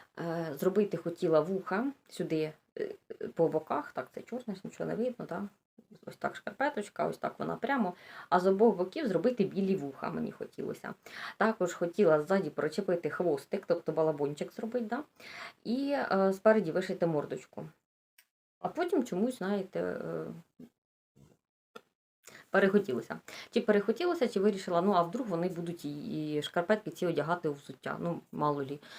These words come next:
Хоч вони й товсті, да, це мохер такий, ну, хороший, да, такий товстенький.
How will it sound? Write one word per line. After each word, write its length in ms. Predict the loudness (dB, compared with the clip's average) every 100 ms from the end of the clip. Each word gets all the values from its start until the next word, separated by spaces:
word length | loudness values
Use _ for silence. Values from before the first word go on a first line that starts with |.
| -4
Хоч 180 | -4 0
вони 180 | 2 2
й 40 |
товсті, 440 | 0 -6 -6 -6 -2
да, 160 | -2 0
це 280 | -2 0 -2
мохер 640 | -2 0 2 2 2 -6 -10
такий, 460 | -10 -10 -12 -16 -14
ну, 120 | -14
хороший, 520 | -8 -2 0 -2 -8 -10
да, 100 | -10
такий 320 | -12 -14 -14 -8
товстенький. 680 | -10 -6 -4 -4 -4 -8